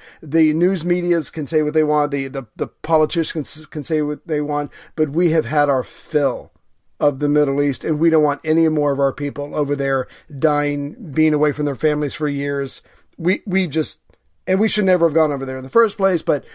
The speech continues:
we have had enough. It would take a hell of a, an impressive, uh,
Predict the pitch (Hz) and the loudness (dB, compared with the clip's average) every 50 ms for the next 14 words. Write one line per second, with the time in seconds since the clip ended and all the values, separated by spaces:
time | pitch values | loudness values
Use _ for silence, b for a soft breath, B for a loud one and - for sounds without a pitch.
0 | B B B B 151 151 175 180 165 165 160 147 107 101 123 143 147 147 143 147 | B B B B -2 0 0 2 2 2 0 0 -2 -4 -4 -2 -2 0 0 -2
1 | 147 147 143 139 135 - 180 170 156 147 151 - - 139 135 - 123 110 104 - | -2 -2 -2 -2 -2 -2 -2 -2 -2 -2 -2 -4 -4 -6 -6 -6 -8 -10 -10 -12
2 | - - _ - 190 175 165 156 151 147 139 131 139 135 127 117 B B B B | -16 -18 _ 0 2 2 4 4 4 2 2 2 0 -2 -2 -4 B B B B
3 | B B B 139 143 143 - - 160 143 127 - 151 135 123 120 156 - - 160 | B B B -10 -10 -8 -4 -2 -2 -2 0 -2 -6 -8 -8 -12 -20 -14 -10 -6
4 | 139 135 131 131 | -6 -6 -6 -6